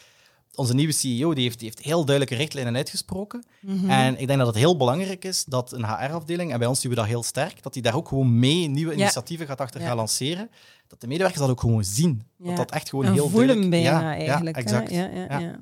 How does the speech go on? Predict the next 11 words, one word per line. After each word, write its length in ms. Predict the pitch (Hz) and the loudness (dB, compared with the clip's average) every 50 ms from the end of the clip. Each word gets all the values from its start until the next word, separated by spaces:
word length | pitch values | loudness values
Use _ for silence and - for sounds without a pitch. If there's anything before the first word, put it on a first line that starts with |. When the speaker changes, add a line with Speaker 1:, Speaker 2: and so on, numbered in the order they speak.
| 247 285 | -16 -10
Speaker 2:
ja. 200 | 196 196 208 208 - - | -8 -6 -6 -6 -6 -6
Ah, 60 | - | -8
oké, 220 | 208 - - - 160 | -8 -8 -6 -4 -2
nee, 280 | 160 151 156 160 175 | -2 0 0 0 0
zeker 340 | 180 - 202 208 208 - 196 | 0 2 0 0 0 -2 -4
en 140 | 196 196 175 | -2 -2 -2
vast. 340 | 175 156 170 - - - - | -2 -2 -2 -2 -2 -2 -2
Eh, 140 | 165 165 | -2 0
niet 180 | 165 175 185 196 | 4 6 6 6
onbelangrijk. 480 | 196 175 156 151 151 160 160 165 170 - - - - - - - - - - - | 6 4 2 0 -2 -4 -6 -6 -8 -10 -14 -16 -14 -14 -14 -14 -14 -16 -12 -4
Ehm, 640 | - 202 208 208 208 208 208 208 208 208 208 208 | 0 2 4 4 4 4 4 4 2 2 0 -2